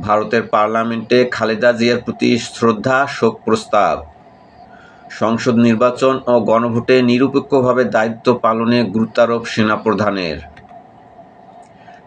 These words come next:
তিন প্রজন্মের ভাবনার সমন্বয়ে দেশ গড়ার পরিকল্পনা বিএনপির।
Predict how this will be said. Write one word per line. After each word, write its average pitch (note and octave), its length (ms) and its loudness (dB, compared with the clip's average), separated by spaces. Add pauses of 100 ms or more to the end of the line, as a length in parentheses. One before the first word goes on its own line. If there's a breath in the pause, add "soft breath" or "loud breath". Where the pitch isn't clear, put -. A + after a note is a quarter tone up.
(120)
তিন A#2 240 2
প্রজন্মের A#2 600 0
ভাবনার A2+ 460 0
সমন্বয়ে A#2 680 -2
দেশ A#2 340 0
গড়ার A#2 240 2
পরিকল্পনা A2 720 0
বিএনপির। G2 680 0